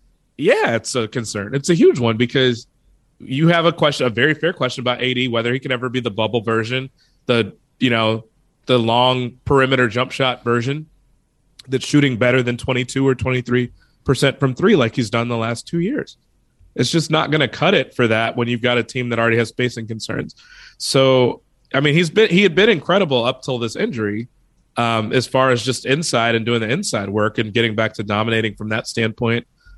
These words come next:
on the glass. But I, I think the main issue here is just that this doesn't work when LeBron is out there by himself. Um, even be-, I mean, it,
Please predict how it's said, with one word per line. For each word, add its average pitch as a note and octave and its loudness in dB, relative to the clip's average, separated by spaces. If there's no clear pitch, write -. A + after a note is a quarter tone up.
on A2+ 0
the G#2+ -2
glass. B2 0
But A2 2
I, - -10
I C#3 0
think F3 0
the D3+ 2
main C3 2
issue A#2+ -2
here A2 0
is A2 -2
just - -6
that A2+ -4
this C#3+ 0
doesn't D3 2
work A#2+ 4
when A#2+ 2
LeBron A2+ 0
is G2+ -4
out G#2+ -2
there G#2+ 0
by G2+ -2
himself. - -8
Um, G2+ 0
even C#3 2
be-, B2+ 0
I B2 0
mean, B2+ 0
it, C3 -4